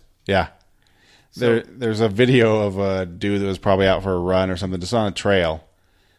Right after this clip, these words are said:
Speaker 1: And there's a fucking gigantic moose.
Speaker 2: No, I had this turkey hunting. We were walking on a logging road, and we heard rustling in the bush, and I
Speaker 1: Mm-hmm.
Speaker 2: thought it was, we were thinking black bear
Speaker 1: Yeah.
Speaker 2: running away, right?
Speaker 1: Sure.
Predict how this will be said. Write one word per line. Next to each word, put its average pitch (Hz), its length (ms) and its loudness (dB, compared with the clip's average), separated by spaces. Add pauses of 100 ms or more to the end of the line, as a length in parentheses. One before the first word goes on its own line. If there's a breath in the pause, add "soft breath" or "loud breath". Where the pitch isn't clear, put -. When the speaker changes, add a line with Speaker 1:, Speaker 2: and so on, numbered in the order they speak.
(160)
Speaker 1:
And 98 120 -10
there's 95 200 -4
a 87 160 -4
fucking 110 1300 -4 (720)
gigantic 107 1160 -2
moose. 90 600 -8 (200 soft breath)
Speaker 2:
No, 151 320 -10
I 120 140 -10
had 143 160 -10
this 143 180 -12
turkey 156 260 -12
hunting. 117 220 -10
We 110 80 -12
were 113 80 -8
walking 120 300 -10
on 127 80 -12
a 123 60 -10
logging 120 440 -10
road, 107 380 -12
and 117 100 -16
we 104 60 -16
heard 107 220 -14
rustling 120 420 -12
in 113 140 -14
the 104 60 -16
bush, 123 460 -14
and 110 120 -14
I - 20 -8
Speaker 1:
Mm-hmm. 107 80 -8
Speaker 2:
thought 135 100 -6
it 123 40 -8
was, 101 160 -16 (160)
we 131 120 -10
were 123 80 -12
thinking 120 360 -14
black 120 260 -8
bear 139 300 -8 (240)
Speaker 1:
Yeah. 85 320 -10
Speaker 2:
running 127 300 -6
away, 110 340 -10
right? 107 320 -14
Speaker 1:
Sure. - 240 -4